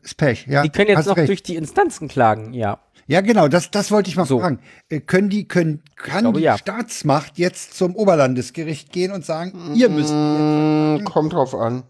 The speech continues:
Speaker 1: Weiß ich nicht, ob da Revision, ja doch, da müsste schon Revision zugelassen sein.
Speaker 3: Mm, das kommt drauf an. Das kommt tatsächlich drauf an. Ich,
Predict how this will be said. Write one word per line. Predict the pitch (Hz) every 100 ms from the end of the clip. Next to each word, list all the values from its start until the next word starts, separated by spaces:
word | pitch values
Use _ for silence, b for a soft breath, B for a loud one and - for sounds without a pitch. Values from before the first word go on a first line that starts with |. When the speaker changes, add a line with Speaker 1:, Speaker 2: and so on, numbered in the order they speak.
| _ _ _ _
Speaker 1:
Weiß | - 151 151
ich | 127
nicht, | 117 98 -
ob | -
da | 135
Revision, | 143 139 151 165 b b
ja | 151
doch, | 147 117
da | 131
müsste | 139 156
schon | 135 156
Revision | 131 117 123 117
zugelassen | 147 117 98 104
sein. | 98 98 92 _ _ _ _
Speaker 3:
Mm, | 151 170 175 175 170 165
das | 160 -
kommt | 175 165
drauf | 147 147
an. | 147 151 _ _ _ _ _ _ _ _ _ _ _ - - _ _
Das | 151 -
kommt | - 175
tatsächlich | 170 151 160 156 160
drauf | - 139 147
an. | 147 147
Ich, | 139 131